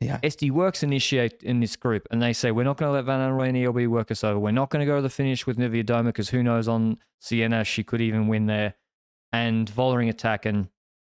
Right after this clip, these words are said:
Speaker 2: attacks, and I was like, "That also Van Anrooy, I thought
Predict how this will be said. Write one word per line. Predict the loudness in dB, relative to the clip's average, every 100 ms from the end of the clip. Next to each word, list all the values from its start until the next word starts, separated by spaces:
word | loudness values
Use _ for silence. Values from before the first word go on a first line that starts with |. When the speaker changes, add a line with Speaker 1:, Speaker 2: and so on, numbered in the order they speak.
| _ _ -10
Speaker 2:
attacks, | -2 0 0 -4 -2
and |
I | -2
was | 0
like, | -2 -2
"That | -4
also | 0 -2 0 -2
Van | 0 0
Anrooy, | 2 2 0 -2 -4 _ _ _ _ _ _ -14
I |
thought | -4 -2 -2